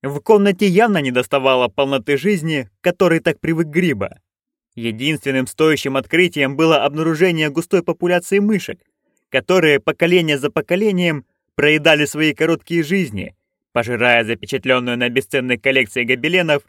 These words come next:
историю Ланкара. Как раз в этот самый день они добрались до короля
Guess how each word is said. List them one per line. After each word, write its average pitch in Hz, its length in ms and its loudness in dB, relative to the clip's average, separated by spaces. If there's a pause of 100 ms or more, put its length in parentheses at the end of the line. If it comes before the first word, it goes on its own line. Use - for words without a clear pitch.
(280)
историю 143 480 0
Ланкара. 113 560 -2 (880)
Как 175 200 -2
раз 240 340 0
в 120 220 -8
этот 151 360 0
самый 127 340 -2
день 165 340 -2 (200)
они 214 240 0
добрались 202 440 2
до 160 120 -2
короля 180 600 2